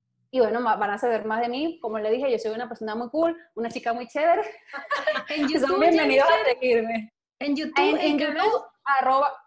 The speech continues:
Speaker 1: ujú, el Radar Turístico, tal
Speaker 2: Ok,
Speaker 1: cual, el Radar
Speaker 2: igual.
Speaker 1: Turístico en todas las redes sociales, en Facebook, en, también.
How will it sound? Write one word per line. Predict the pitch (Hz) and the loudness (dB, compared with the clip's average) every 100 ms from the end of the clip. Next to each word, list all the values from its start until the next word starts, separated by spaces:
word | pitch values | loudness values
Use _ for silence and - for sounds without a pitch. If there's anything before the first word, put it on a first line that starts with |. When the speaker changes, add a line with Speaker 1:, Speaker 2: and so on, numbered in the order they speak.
| - | -4
Speaker 1:
ujú, | 285 359 339 | 0 0 0
el | 294 | 0
Radar | 269 240 233 | 2 2 2
Turístico, | 233 220 220 214 220 | 0 -2 -4 -4 -2
tal | 247 | -2
Speaker 2:
Ok, | |
Speaker 1:
cual, | 233 214 | 0 0
el | 233 | 0
Radar | 247 | 2
Speaker 2:
igual. | 247 247 | 2 0
Speaker 1:
Turístico | 330 359 311 | -4 -2 -4
en | 277 | 0
todas | 240 | 0
las | 269 247 | 0 -4
redes | 220 | -6
sociales, | 233 226 196 196 | -6 -6 -6 -6
en | 214 214 | -8 -6
Facebook, | 269 320 330 339 269 | -6 -6 -6 -8 -8
en, | 214 _ | -12 _
también. | 220 208 202 | -10 -8 -10